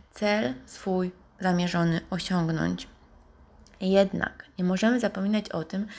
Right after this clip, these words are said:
że całą pracę, którą trzeba wykonać,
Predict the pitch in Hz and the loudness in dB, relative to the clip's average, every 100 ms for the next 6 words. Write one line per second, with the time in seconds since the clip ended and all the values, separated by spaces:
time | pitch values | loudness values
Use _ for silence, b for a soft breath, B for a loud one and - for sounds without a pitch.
0 | B B - 185 180 - 262 262 254 202 | B B -6 -4 -4 0 4 4 4 2
1 | 202 208 - 180 202 B _ 180 175 170 | 0 0 -2 -2 -4 B _ -4 -2 -2
2 | - 220 214 - - 160 190 | 0 0 2 0 -2 0 0